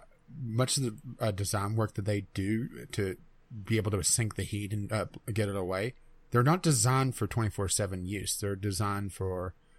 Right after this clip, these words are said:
you know, a few hours or maybe twelve hours. I'm actually not sure of the, you know, strict design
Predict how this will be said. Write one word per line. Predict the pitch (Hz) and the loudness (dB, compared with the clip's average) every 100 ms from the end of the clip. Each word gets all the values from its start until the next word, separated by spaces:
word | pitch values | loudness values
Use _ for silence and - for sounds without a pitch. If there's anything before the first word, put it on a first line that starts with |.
| - | -6
you | 98 | -4
know, | |
a | - | -2
few | - 113 113 | 0 2 2
hours | 110 101 87 80 - 90 107 | 2 0 0 -4 -8 -6 -4
or | 92 - - 127 | -4 -8 -16 -12
maybe | 113 107 104 104 | -4 0 0 0
twelve | - 117 98 | 0 0 2
hours. | 87 73 - | 0 -2 -6
I'm | - - | -8 -4
actually | 123 - 113 | -2 2 2
not | 107 - | 0 0
sure | 107 98 | 0 0
of | 90 | -2
the, | 92 - 117 98 | -8 -8 -10 -8
you | 110 90 | -8 -8
know, | - | -6
strict | - 110 92 - | -6 -4 -4 -4
design | 90 98 87 85 | -2 -2 -2 -6